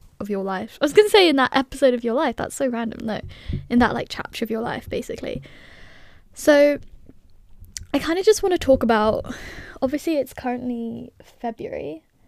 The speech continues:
um, the end of February, so I have been out of uni now for almost eight months, I think, maybe n-, almost nine months, actually.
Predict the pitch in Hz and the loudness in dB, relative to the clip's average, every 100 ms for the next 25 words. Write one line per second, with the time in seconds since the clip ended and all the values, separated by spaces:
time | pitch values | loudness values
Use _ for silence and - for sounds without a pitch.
0 | _ _ _ _ _ 214 214 208 208 214 | _ _ _ _ _ -8 -6 -4 -6 -4
1 | 220 220 - - - - - - - - | -4 -6 -8 -12 -12 -12 -20 -20 -14 -2
2 | 233 233 220 220 - 226 240 - 254 226 | 2 2 2 -4 -4 -2 -2 0 2 2
3 | 240 285 330 311 302 285 - 226 233 233 | 2 0 0 0 -2 -4 -2 0 0 0
4 | - 220 214 226 214 233 269 - - 208 | -2 0 0 0 -2 -2 -2 -6 -8 -4
5 | 208 208 202 208 - - _ _ - 247 | -2 -2 -4 -8 -16 -20 _ _ 0 2
6 | 254 - 247 262 240 262 320 330 427 - | 2 0 0 0 -2 -2 0 0 0 -6
7 | - - _ _ - _ 247 262 269 247 | -14 -20 _ _ -20 _ 6 6 6 4
8 | 247 240 240 208 202 - - - - - | 6 4 4 -2 -4 -6 -10 -12 -14 -12
9 | - 262 | -12 -12